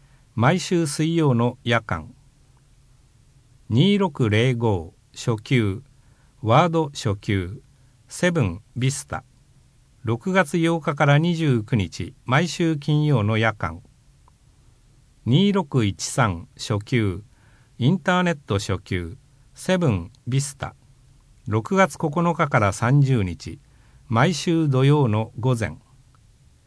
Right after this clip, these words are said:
二六一五、中級、ワード中級、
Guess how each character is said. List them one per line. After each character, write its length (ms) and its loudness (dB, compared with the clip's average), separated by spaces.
二 260 4
六 300 0
一 300 -2
五、 360 0
中 280 0
級、 460 -4
ワ 240 4
ー 20 -2
ド 220 0
中 260 -2
級、 400 -8